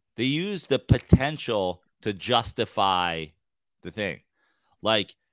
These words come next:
if it ever works out, they go, "See, it worked." And if it doesn't work out, they go, "But this is how it could have gone."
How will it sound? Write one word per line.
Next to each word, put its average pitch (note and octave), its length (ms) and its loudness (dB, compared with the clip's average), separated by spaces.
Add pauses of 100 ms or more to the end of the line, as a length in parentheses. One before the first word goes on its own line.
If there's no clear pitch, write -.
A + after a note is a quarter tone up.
(380)
if B2 140 -2
it C#3 80 4
ever E3 180 6
works E3+ 300 4
out, D3 140 4
they C3 80 0
go, A#2 100 0
"See, C#3+ 240 -2
it F#3 100 0
worked." B2 480 -2 (480)
And B2+ 120 -4
if B2 40 -6
it A#2 60 -10
doesn't D3 240 0
work B2+ 180 -4
out, A2 120 0
they A2+ 80 -4
go, A2 80 -4
"But G2+ 140 -8
this D3+ 180 -4
is C#3+ 80 -8
how C3+ 160 4
it - 80 -10
could C#3 260 -2
have A2+ 80 -2
gone." C#2+ 260 -10